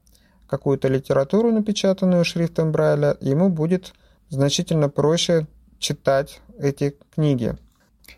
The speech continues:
В целом, я считаю, что это мобильное приложение очень полезно, поскольку оно может заинтересовать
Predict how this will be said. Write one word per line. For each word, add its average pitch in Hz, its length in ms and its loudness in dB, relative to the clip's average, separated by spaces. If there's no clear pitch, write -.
В - 80 -20
целом, 233 380 0
я 180 180 2
считаю, 190 380 0
что - 160 -2
это 170 160 -2
мобильное 165 460 0
приложение 151 760 0
очень 151 300 -2
полезно, 135 540 0
поскольку 151 960 -2
оно 165 240 0
может 165 300 0
заинтересовать 151 1000 0